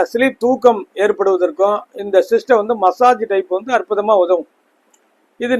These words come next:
நிறைய சி-, த-, சென்டர் இப்ப நிறைய எங்க பார்த்தாலும் செயல்பட்டு வருது.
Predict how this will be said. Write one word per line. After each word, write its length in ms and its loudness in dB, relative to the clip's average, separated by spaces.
நிறைய 400 4
சி-, 140 4
த-, 400 6
சென்டர் 400 4
இப்ப 220 -2
நிறைய 200 6
எங்க 320 -4
பார்த்தாலும் 500 0
செயல்பட்டு 400 -2
வருது. 180 -6